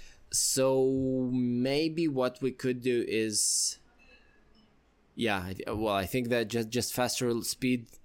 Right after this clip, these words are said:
uh, like, loading speed is, like, the, the only way to go here, to just place something as quickly as possible, and then, uh, I, I mean, like, some space for the banner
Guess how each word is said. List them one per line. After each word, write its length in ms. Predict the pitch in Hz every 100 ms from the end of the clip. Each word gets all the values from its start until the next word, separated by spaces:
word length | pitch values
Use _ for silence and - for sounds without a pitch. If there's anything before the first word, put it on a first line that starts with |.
| - -
uh, 280 | - 120 -
like, 260 | - 117 -
loading 320 | 123 123 127
speed 320 | - 127 139
is, 480 | 143 117 104 - - - - - -
like, 200 | 117 107
the, 120 | 113
the 160 | 110
only 240 | 113 110 113
way 160 | 107
to 120 | 104 110
go 160 | 113
here, 320 | 92 98 50 - - - - - - -
to 460 | 127 120 113 104 - - -
just 380 | 127 - - -
place 480 | 127 123 - - -
something 640 | - 135 127 - 123 110 -
as 280 | 120 113 -
quickly 320 | - 131 123
as 100 | 110
possible, 600 | 120 110 139 139 160 151 -
and 220 | 117 113
then, 320 | 113 117 120 120
uh, 420 | 110 110 104 85 - - -
I, 260 | 120 117 120
I 20 |
mean, 160 | 113 110
like, 180 | 101 -
some 240 | 113 104
space 400 | 113 - 117 110
for 240 | - 120 113
the 60 | 104
banner 380 | 104 117 131